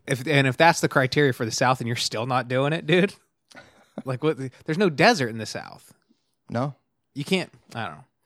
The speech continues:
Speaker 1: Maybe,
Speaker 2: It
Speaker 1: like, Arizona is the closest it gets to, like, feeling like the, like, the real South. But
Speaker 2: Yeah, but
Speaker 1: then,
Speaker 2: it's
Speaker 1: but then
Speaker 2: different,
Speaker 1: it's all,
Speaker 2: though.
Speaker 1: like, tank top white people.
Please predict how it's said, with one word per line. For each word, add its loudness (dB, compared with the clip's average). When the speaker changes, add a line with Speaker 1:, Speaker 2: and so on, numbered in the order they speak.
Speaker 1:
Maybe, 2
Speaker 2:
It 6
Speaker 1:
like, 4
Arizona 6
is -4
the -2
closest 0
it -2
gets -4
to, -2
like, -4
feeling -2
like -6
the, -10
like, -4
the 0
real 2
South. -2
But 2
Speaker 2:
Yeah, 4
but 6
Speaker 1:
then, 4
Speaker 2:
it's -6
Speaker 1:
but 0
then 6
Speaker 2:
different, 4
Speaker 1:
it's 2
all, 8
Speaker 2:
though. 6
Speaker 1:
like, 4
tank -2
top 0
white -2
people. -12